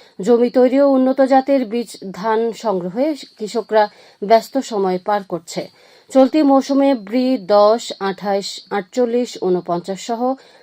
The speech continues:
বিভিন্ন হাইব্রিড জাতের বীজ দিয়ে ধানের চারা উৎপাদনে বেশি আগ্রহ বলে জানিয়েছেন স্থানীয় কৃষকরা।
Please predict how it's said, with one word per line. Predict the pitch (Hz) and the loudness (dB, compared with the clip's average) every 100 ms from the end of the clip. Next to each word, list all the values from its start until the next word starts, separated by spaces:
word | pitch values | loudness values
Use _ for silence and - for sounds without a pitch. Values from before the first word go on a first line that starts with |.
| - | -6
বিভিন্ন | 220 226 269 262 254 | -4 -2 0 0 0
হাইব্রিড | 233 202 202 190 | 0 0 -2 -2
জাতের | 202 185 196 175 | -4 -2 -4 -4
বীজ | 214 220 - _ _ | -8 -10 -12 _ _
দিয়ে | 175 180 180 226 | -8 -6 -2 -4
ধানের | 190 208 202 190 | -4 -4 -2 -2
চারা | 220 208 208 202 | -2 2 2 2
উৎপাদনে | 214 - 254 254 269 269 269 - _ _ | -2 -2 -2 2 2 0 -4 -20 _ _
বেশি | 196 233 254 | 0 0 2
আগ্রহ | 214 180 214 233 233 - | 0 0 -4 -2 -2 -4
বলে | 185 190 185 | -6 -2 -2
জানিয়েছেন | 170 180 214 226 226 240 247 240 | -2 0 0 0 -2 -4 -4 -6
স্থানীয় | - 202 170 165 160 | -8 -4 -4 -4 -8
কৃষকরা। | 214 196 180 - 143 | -10 -8 -10 -10 -12